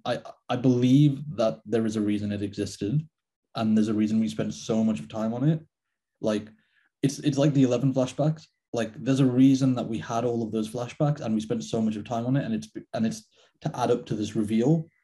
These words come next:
that Eleven sent Vecna to the Upside Down, and that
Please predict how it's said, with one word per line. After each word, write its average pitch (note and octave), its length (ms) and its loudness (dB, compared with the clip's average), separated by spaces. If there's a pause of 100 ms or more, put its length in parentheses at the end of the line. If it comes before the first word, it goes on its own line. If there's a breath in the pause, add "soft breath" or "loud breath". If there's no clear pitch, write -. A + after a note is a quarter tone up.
(140)
that A2 280 -2
Eleven A2+ 460 -2
sent G#2+ 440 -4
Vecna G#2+ 300 -4
to - 80 -8
the G#2+ 120 -2
Upside G#2 300 -4
Down, A#2+ 320 2
and A2 220 0
that G2+ 180 -4